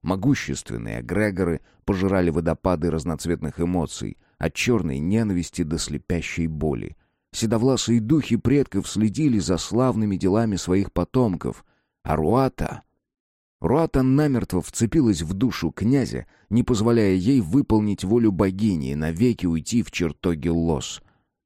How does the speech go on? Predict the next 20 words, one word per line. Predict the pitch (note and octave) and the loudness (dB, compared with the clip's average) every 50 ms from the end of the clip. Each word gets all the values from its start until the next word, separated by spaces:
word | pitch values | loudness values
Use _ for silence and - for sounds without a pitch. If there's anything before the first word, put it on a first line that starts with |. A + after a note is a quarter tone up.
| _ _ | _ _
Я | - C2+ G#2+ C3 | -6 -2 0 2
рухнул | D#3 B2 - - C3 B2+ B2 B2+ | 0 0 0 2 2 4 4 4
рядом | C#3 C3+ G#2 A2 A2 A2+ | 2 2 2 0 0 0
на | G#2+ F#2+ | 0 0
колени | - A#2 A#2+ C3+ C3 A#2+ A2+ G#2+ | 0 0 2 2 2 2 0 0
и | |
бестолково | F2+ G2+ - - G2+ G2 G2 - A#2+ A2+ G#2 | -2 -2 -4 -2 -2 -2 0 2 2 2 2
попытался | F2 - F2 C2 G2 - - A2 G#2+ F2+ - - F2 | 2 0 0 0 0 0 0 0 0 0 0 0 0
ухватить | E2+ - - F2 E2+ - - A2+ - E2 | 0 0 0 0 0 0 0 -2 -2 -2
эфемерную | D#2+ - F2+ F#2 G2 G2 E2+ G2 F#2+ F#2+ F2+ | -4 -2 -2 0 0 0 0 0 0 0 0
душу. | D#2+ G2 E2+ C#2+ - - A#1 - - - _ _ _ | 0 0 0 -2 -2 -6 -10 -10 -10 -14 _ _ _
«Хрен | - - A#2 B2+ D#3 D#3+ D#3+ D#3 - | -6 -2 2 2 4 2 2 0 0
там, | - G#2+ E2+ C#2 C2 A1+ G1+ - _ - | 0 0 0 0 -2 -6 -10 -14 _ -10
гостевой | - F2 A2+ A#2 - - - B2+ A#2+ B2 A#2+ | -4 -2 -2 -2 -2 0 0 2 4 4 4
допуск! | A#2 G#2 G#2+ A#2+ G#2+ - - F2+ E2 - - - - - - _ _ _ | 2 4 2 2 2 2 0 -2 -4 -4 -6 -14 -20 -20 -20 _ _ _
Смотри, | - - - B2 A#2+ A#2+ G2+ B2 B2+ D3 D3 B2+ G2 D2+ C#2 A#1+ | -6 -2 0 2 2 2 2 2 4 4 6 4 4 2 0 -2
но | A#1+ E2 F#2+ A2+ B2+ | -2 -2 0 0 2
ничего | C3+ C#3 C3 - C3+ C3 B2+ C3 | 2 2 0 2 2 2 2 4
не | C3 C3+ B2 | 2 2 2
трогай». | A#2 G2+ G2 F#2+ F#2+ F#2 F#2+ F#2+ F#2 E2+ D2 | 2 2 4 4 4 4 4 2 2 2 0